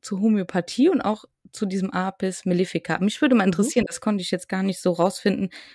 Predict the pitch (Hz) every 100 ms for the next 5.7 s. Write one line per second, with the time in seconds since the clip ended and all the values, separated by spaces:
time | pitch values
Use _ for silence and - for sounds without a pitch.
0 | _ 226 240 254 254 208 214 226 - 190
1 | 190 180 180 185 - 143 143 _ - -
2 | - _ 185 185 190 - _ _ - 208
3 | - - - 185 - 202 190 202 180 190
4 | 185 - - 180 277 330 - 214 240 254
5 | 240 233 - 214 208 214 208